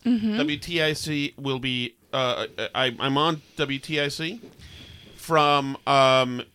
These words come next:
Speaker 2: noon to maybe two. I'm going to try to slip in some kind of exercise there. Ideally, a walk to clear my head.
Speaker 1: Mm-hmm.
Speaker 2: I gotta get started on another Substack,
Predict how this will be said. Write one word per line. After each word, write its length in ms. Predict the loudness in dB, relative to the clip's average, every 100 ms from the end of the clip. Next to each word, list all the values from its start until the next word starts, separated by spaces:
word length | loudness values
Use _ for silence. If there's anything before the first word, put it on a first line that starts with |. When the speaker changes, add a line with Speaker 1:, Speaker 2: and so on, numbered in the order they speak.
| -8
Speaker 2:
noon 580 | -4 -2 0 0 -4
to 300 | -2 0 0
maybe 380 | 0 -2 -2 -4
two. 380 | -6 -4 -2 0
I'm 120 | -2
going 200 | -2 -4
to 100 | -4
try 200 | -6 -4 -4
to 200 | -6 -8 _ _ _ _ _ -20
slip 520 | -16 -12 -6 -6 -2
in 140 | -2
some 180 | 0 -2
kind 160 | 0 0
of 60 |
exercise 480 | 0 -2 -2 0 0
there. 160 | 0 -2 -2
Ideally, 480 | 0 0 -2 -4 -2
a 40 |
walk 400 | -2 0 0 0 -6
to 80 |
clear 300 | -16 -6 -4
my 200 | -2 -2
head. 420 | -2 -2 0 -2 -4
Speaker 1:
Mm-hmm. 300 | -6 -4 -4
Speaker 2:
I 60 |
gotta 140 | -2 -2
get 120 | 0
started 240 | 2 2
on 100 | 0
another 360 | 0 0 2 2
Substack, 640 | 2 0 0 -2 -2 -2